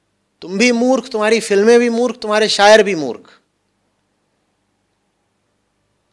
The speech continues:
बेचैन हो ना, चैन मांग रहे हो ना, मन पर यही जो लगातार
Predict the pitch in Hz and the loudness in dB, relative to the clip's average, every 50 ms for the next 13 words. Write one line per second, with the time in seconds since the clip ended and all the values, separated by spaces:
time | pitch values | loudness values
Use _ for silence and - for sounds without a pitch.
0 | _ _ _ _ _ _ _ _ _ _ _ _ _ _ _ _ _ _ _ _ | _ _ _ _ _ _ _ _ _ _ _ _ _ _ _ _ _ _ _ _
1 | _ _ _ _ _ _ _ _ _ _ _ _ _ _ _ _ _ _ _ _ | _ _ _ _ _ _ _ _ _ _ _ _ _ _ _ _ _ _ _ _
2 | _ _ _ _ _ - 196 202 175 - 220 220 226 254 247 220 240 254 294 302 | _ _ _ _ _ -6 -2 -2 0 2 4 4 4 4 2 2 2 4 4 4
3 | 226 139 110 - _ _ _ _ _ _ _ _ _ _ _ _ _ _ _ _ | 2 0 -4 -12 _ _ _ _ _ _ _ _ _ _ _ _ _ _ _ _
4 | _ _ _ _ _ _ _ _ _ _ - - - 196 214 240 262 254 247 240 | _ _ _ _ _ _ _ _ _ _ -8 0 2 4 6 6 4 4 4 4
5 | 240 247 240 233 220 208 196 185 170 165 175 220 254 226 156 - - _ _ _ | 4 4 2 2 0 0 0 0 -2 -2 -2 -2 -4 -4 -6 -12 -20 _ _ _
6 | _ _ _ _ _ _ _ _ _ _ _ _ _ _ _ _ _ _ _ _ | _ _ _ _ _ _ _ _ _ _ _ _ _ _ _ _ _ _ _ _
7 | _ 147 139 160 190 233 254 240 180 127 101 90 - _ _ _ _ _ _ _ | _ -12 -4 2 4 4 4 2 0 -6 -10 -14 -20 _ _ _ _ _ _ _
8 | _ _ _ _ _ _ _ _ _ _ _ _ _ _ _ _ _ _ _ _ | _ _ _ _ _ _ _ _ _ _ _ _ _ _ _ _ _ _ _ _
9 | _ _ _ _ _ _ _ - 214 220 214 196 180 160 185 208 202 - - 247 | _ _ _ _ _ _ _ -4 -2 0 0 0 -2 0 0 0 0 0 -2 -2
10 | 285 285 262 208 170 160 220 226 226 220 - - 165 165 170 170 170 170 190 190 | -2 -2 -2 -4 -6 -2 0 2 2 2 0 -2 -8 -6 -4 -4 -4 -2 -4 -4
11 | 185 175 - _ - 190 190 208 226 226 214 185 156 131 117 - - - | -4 -6 -10 _ -4 0 4 4 6 6 4 2 0 -2 -6 -10 -14 -20